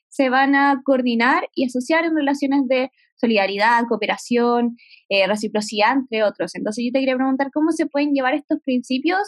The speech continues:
eh, a la práctica. No sé si nos podría dar, por ejemplo, algún ejemplo como de cómo se podrían materializar al final estos principios de solidaridad,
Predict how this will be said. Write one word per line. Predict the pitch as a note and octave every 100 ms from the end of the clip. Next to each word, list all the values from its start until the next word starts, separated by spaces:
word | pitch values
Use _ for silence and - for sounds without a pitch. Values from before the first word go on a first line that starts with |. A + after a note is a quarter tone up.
| -
eh, | - A#3+ B3
a | A#3+
la | A3+
práctica. | A3 C#4 C#4+ A3+ G3
No | G#3
sé | B3
si | B3+ C4 B3
nos | A#3 G#3+ G#3+
podría | G#3 G#3+
dar, | A3+ B3
por | A#3+
ejemplo, | A#3 A#3 A#3 A#3+ -
algún | G3 G3+ A#3
ejemplo | A#3 - A#3 C#4 D4 D4+ D#4+ D#4+ D#4+ -
como | D4 C4+ C4
de | B3 A#3+
cómo | C#4 D#4
se | D#4 C#4
podrían | A#3+ B3+ C#4
materializar | C#4+ C4 A3 G#3 - C4
al | D#4+ D#4
final | C#4+ D4+
estos | E4+ - C#4+
principios | A3 - G#3 G3+ F#3
de | F#3
solidaridad, | F#3+ F#3 F3 F3+ F#3 F#3+ F#3+